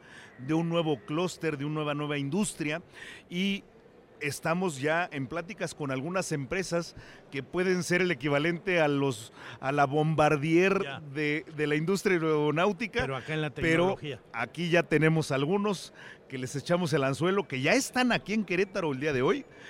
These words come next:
Speaker 1: y que posiblemente sean nuestras empresas anclas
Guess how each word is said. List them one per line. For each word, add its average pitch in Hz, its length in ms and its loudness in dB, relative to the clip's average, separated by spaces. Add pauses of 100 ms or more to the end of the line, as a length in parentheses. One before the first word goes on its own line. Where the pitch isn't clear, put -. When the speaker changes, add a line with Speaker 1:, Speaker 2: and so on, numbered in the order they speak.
(240)
Speaker 1:
y 180 120 -4
que 208 220 6
posiblemente 165 840 0
sean 165 380 -2 (240)
nuestras 151 440 -2
empresas 151 760 -2
anclas 165 640 -2